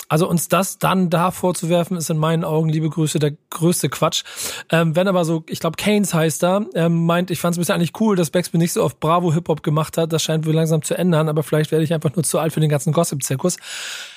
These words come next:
Ähm, keine Sorge, wir machen nicht auf Bravo Hip-Hop. Wir wollen aber doch schon, und ich glaube, das ist so die Essenz, die auch hier aus dem Stammtisch herausgekommen ist, denn da werden wir heute auch mit einer neuen Rubrik kommen, gemerkt,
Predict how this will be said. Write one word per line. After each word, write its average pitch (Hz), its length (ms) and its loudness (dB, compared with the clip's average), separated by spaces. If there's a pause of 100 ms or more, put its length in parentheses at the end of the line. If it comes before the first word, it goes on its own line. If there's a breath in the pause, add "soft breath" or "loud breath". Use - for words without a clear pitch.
(340 loud breath)
Ähm, 185 400 2 (760 loud breath)
keine 196 240 2
Sorge, 196 320 2
wir 190 60 2
machen 190 240 2
nicht 147 140 0
auf 135 100 -4
Bravo 139 300 0
Hip-Hop. 135 400 -2
Wir 160 260 0
wollen 190 380 2
aber 170 300 0
doch 175 280 0
schon, 240 600 -2 (720 loud breath)
und 165 60 0
ich 156 100 -4
glaube, 180 200 2
das 175 140 0
ist 185 140 -2
so 185 80 0
die 180 140 -2
Essenz, 180 380 0
die 202 140 0
auch 180 160 2
hier 196 140 0
aus - 80 -4
dem 160 80 -2
Stammtisch 196 380 0
herausgekommen 160 580 0
ist, 175 240 -2
denn 165 80 2
da 160 160 2
werden 175 160 2
wir 160 100 2
heute 180 160 2
auch 156 60 -2
mit 185 120 0
einer 160 200 -2
neuen 160 180 0
Rubrik 160 380 -6
kommen, 170 320 0 (420 loud breath)
gemerkt, 170 600 0